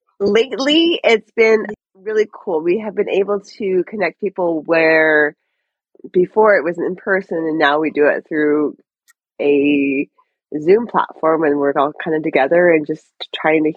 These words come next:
hear and see people and answer questions and try to connect them to answers and try to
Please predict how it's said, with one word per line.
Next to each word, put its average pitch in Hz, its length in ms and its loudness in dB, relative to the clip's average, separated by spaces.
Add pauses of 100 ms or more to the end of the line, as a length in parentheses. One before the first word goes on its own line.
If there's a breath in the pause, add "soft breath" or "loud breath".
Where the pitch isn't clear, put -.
hear 156 220 2
and 160 200 0
see 156 160 -4
people 175 500 0
and 156 220 2 (440)
answer 160 340 -2
questions 175 680 0
and 147 140 2
try 143 200 0
to 135 100 0
connect - 340 -6
them 143 160 0
to 143 680 2 (420 soft breath)
answers 202 760 4
and 160 220 0
try 170 180 2
to 135 160 2